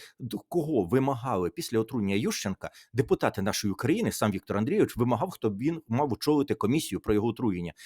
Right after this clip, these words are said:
Всі вони Сівковича вимагали, вони йому всі так вірили до утопіння. Сівковича, який вхожий до Москви. То я вам просто скажу дуже коротеньку деталь. Хто такий Сівкович?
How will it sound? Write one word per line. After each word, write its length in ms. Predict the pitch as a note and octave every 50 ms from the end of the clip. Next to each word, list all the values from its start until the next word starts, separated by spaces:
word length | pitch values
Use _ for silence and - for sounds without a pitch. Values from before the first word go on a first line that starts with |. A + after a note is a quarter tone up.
| - - - _
Всі 220 | - - - B3+
вони 180 | A#3+ B3 A#3 A3+
Сівковича 600 | - - A#3+ G#3 - B3+ A3+ E3+ D3 D3 - B2+
вимагали, 440 | A2 A#2+ B2 C3 A#2+ C3+ A2 G#2+ A2
вони 160 | A#2+ F3 G3+
йому 160 | G#3 G#3 G#3
всі 200 | G3 - - A3+
так 240 | A3 - F3+ - -
вірили 340 | F#3 G#3 G#3+ G3+ F#3 E3 D#3+
до 120 | D#3+ E3+
утопіння. 600 | E3 E3 F#3 D#3+ - F3+ D3 A2+ G2+ F2 E2+ D#2+ - - - - - -
Сівковича, 640 | - - D3+ C#3 D3 - G3 F3 C3 B2 - - G#2
який 260 | G#2+ G#2+ - - C#3+
вхожий 380 | A#2 - - D#3 D3 C#3 C3 A#2+
до 100 | C3 B2
Москви. 480 | A#2+ B2 - - - G2 E2 E2 - - _ _ _ _
То 120 | - F#3+
я 120 | F#3+ G3 F#3+
вам 200 | E3 E3+ D3+ -
просто 280 | - G3+ - - E3
скажу 300 | C#3+ - - B2+ F#2+ G2
дуже 180 | F2+ F2+ - G2+
коротеньку 480 | - - A#2 A2 B2+ A2+ G#2 - G#2+
деталь. 240 | G2 D3 - - B3+ A#3+ - _ _ _ _ _ _ _ _ _ _ _ _ _ -
Хто 240 | - - - D3+ E3
такий 280 | - C#3+ - - B2+ A2+
Сівкович? 680 | - - A2 - - - E2+ D2+ D2+ - - -